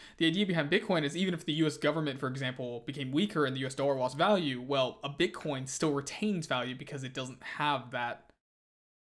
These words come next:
let's call it that weakness, uh, if you will.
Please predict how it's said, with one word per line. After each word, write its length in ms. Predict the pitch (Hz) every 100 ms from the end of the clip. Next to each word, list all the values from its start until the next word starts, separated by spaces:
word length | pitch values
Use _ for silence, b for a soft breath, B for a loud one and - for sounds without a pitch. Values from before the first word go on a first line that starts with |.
| _ _ _ _
let's 160 | 156 170
call 200 | - 185
it 60 | 165 - 151
that 200 | 123 143
weakness, 640 | 160 - 95 - - - - _ _ _
uh, 300 | 120 107 104 135
if 120 | 151
you 60 | 120
will. 140 | 113